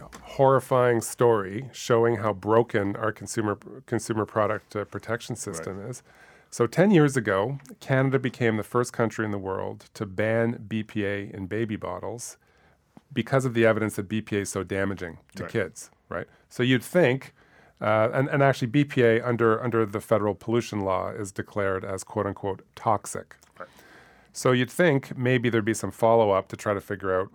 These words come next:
Speaker 2: Where else B P A
Speaker 1: where
Speaker 2: is
Speaker 1: else
Speaker 2: being
Speaker 1: we're using this
Speaker 2: used. <laughs>
Speaker 1: chemical, which is, which is a known estrogen mimicking chemical. So
Speaker 2: Right.
Speaker 1: once it's absorbed into the body, our body mistakes it for estrogen and does all the things that hormones do in our bodies.
Speaker 2: Right.
Speaker 1: Um, fast forward ten years, w-, Bruce and I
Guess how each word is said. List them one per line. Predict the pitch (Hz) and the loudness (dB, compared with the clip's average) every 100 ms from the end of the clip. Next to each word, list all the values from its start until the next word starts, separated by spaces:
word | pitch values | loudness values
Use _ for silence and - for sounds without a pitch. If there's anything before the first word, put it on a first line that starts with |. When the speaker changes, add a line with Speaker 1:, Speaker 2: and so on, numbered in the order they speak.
| - | -14
Speaker 2:
Where | 104 95 127 107 | -8 -2 0 2
else | 113 - | 0 -2
B | 127 110 | 0 2
P | 110 | 6
A | |
Speaker 1:
where | 131 143 | 8 10
Speaker 2:
is | |
Speaker 1:
else | 131 156 | 10 8
Speaker 2:
being | 143 139 | 8 8
Speaker 1:
we're | |
using | 143 170 160 | 10 10 10
this | 175 | 10
Speaker 2:
used. | 180 | 10
<laughs> | 226 | 8
Speaker 1:
chemical, | 254 170 123 101 | 8 8 6 6
which | 131 143 | 6 6
is, | 139 | 6
which | 143 139 | 4 6
is | 143 | 4
a | 139 | 6
known | 139 143 156 170 170 - | 8 8 8 6 2 2
estrogen | 143 139 147 127 135 135 | 2 4 2 4 2 2
mimicking | 127 123 120 120 113 | 2 2 2 2 2
chemical. | 180 185 - 85 | 4 4 4 0
So | - | 4
Speaker 2:
Right. | 117 | 4
Speaker 1:
once | 139 | 4
it's | 147 | 4
absorbed | 131 107 117 107 | 2 4 4 4
into | 101 | -4
the | 101 | 0
body, | 107 113 107 104 _ _ _ _ | 4 4 4 -2 _ _ _ _
our | - | -4
body | 107 113 110 | 2 4 4
mistakes | 107 - 101 104 | -2 -2 -2 -2
it | |
for | - 101 | 0 2
estrogen | 98 - 101 98 | 2 -2 -4 -4
and | 92 | -4
does | 98 | 0
all | 107 | 0
the | 101 | 0
things | 98 101 98 95 | 0 -2 -2 -4
that | 101 92 | -6 -4
hormones | 104 98 101 92 | -2 0 -2 -4
do | 90 | -10
in | 87 | -8
our | 92 | -8
bodies. | 104 110 98 | -6 -6 -8
Speaker 2:
Right. | 87 78 - - - - - _ | -12 -16 -16 -20 -20 -20 -20 _
Speaker 1:
Um, | 117 113 107 107 | 2 4 4 2
fast | - 143 143 139 | 2 4 4 4
forward | 139 123 107 | 4 4 2
ten | 117 107 | 0 2
years, | 131 143 110 | 4 4 2
w-, | 117 110 | -2 -4
Bruce | 104 135 | -2 -2
and | - | 2
I | 113 104 | 4 2